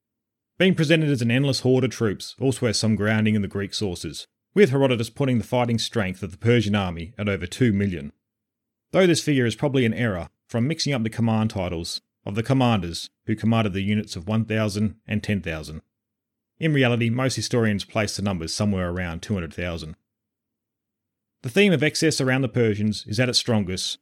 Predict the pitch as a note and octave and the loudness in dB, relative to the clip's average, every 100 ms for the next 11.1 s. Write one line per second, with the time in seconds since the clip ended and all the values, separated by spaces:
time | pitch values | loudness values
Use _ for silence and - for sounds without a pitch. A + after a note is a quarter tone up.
0 | _ G#2 G2+ A#2+ A#2 A#2 G#2+ G2+ F#2 F#2+ | _ -6 0 -2 0 -2 0 0 -2 -6
1 | E2 F#2+ F2 - D2+ - - _ _ _ | -4 -4 -4 -6 -10 -10 -14 _ _ _
2 | _ B2 A2+ - G#2 B2 A#2 G#2+ F#2+ - | _ -2 0 0 0 2 2 0 -2 -4
3 | F#2+ F2+ - D2+ D2+ _ _ _ _ _ | -4 -4 -8 -10 -10 _ _ _ _ _
4 | _ _ _ _ _ _ _ - A#2 F#3+ | _ _ _ _ _ _ _ -6 4 4
5 | G3+ C3 - C#3+ C3 A#2 C3 B2 A#2+ A2+ | 4 -2 2 2 2 0 0 0 -2 -2
6 | A#2 G#2 G#2+ F2 F2 E2 _ - D3 C#3+ | -2 0 -2 0 -4 -6 _ 0 2 2
7 | B2+ C#3+ C3+ C3 A#2 A2 G2+ - A2 A#2 | 0 2 4 4 4 0 -2 -2 2 2
8 | G#2+ G#2+ - - G#2+ G2+ F2+ C#2+ - _ | 2 0 0 -2 0 0 -2 -6 -12 _
9 | _ _ - C3+ C#3 B2 A#2+ A2+ G#2+ - | _ _ -2 2 4 4 2 2 2 -2
10 | G#2 A#2+ A2 F#2 - F2 F2+ G#2 F#2 D2 | 0 2 2 0 -6 -6 -4 -4 -4 -6
11 | D2 | -10